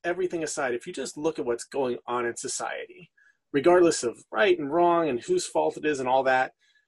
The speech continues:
you know, you see, you know, uh, you know, terrorist attacks in the U S. We've seen a lot of rioting lately. Where I teach, um, which is a,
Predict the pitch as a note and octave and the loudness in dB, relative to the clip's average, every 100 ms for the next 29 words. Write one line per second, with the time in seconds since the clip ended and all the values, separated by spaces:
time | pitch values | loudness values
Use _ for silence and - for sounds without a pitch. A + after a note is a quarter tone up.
0 | _ _ D3+ C#3+ D3 D3+ - D3+ C3 B2 | _ _ -4 0 0 -2 -6 -4 -2 -2
1 | B2 D3 - B2+ G2+ G2+ - _ - _ | -4 -10 -12 -10 -10 -12 -18 _ -20 _
2 | _ _ B2+ A#2 A#2 A2+ A2 A2+ _ _ | _ _ -2 0 2 2 -2 -4 _ _
3 | B2+ A2+ - - - F#3 F3+ F3 F3 E3+ | -10 -10 -10 -10 0 2 4 2 -6 -2
4 | E3 E3 - C3 B2 B2 D3+ D3+ - A#2+ | 0 0 -2 -6 -4 0 2 2 -2 -10
5 | B2 A2+ G#2+ - - F3 F3 E3+ D#3+ D3+ | -8 -6 -6 -8 -4 2 4 4 0 -2
6 | - D#3 - _ _ _ - C#3+ F#4 - | -2 -8 -12 _ _ _ 0 4 4 2
7 | - - B3+ D#3 - - - D3 C#3 C3 | -6 -8 -8 -8 -10 -12 -14 -6 -2 -2
8 | C3 C#3 D3 F3+ D3+ - _ E3+ | -4 -8 -4 -4 -4 -14 _ -6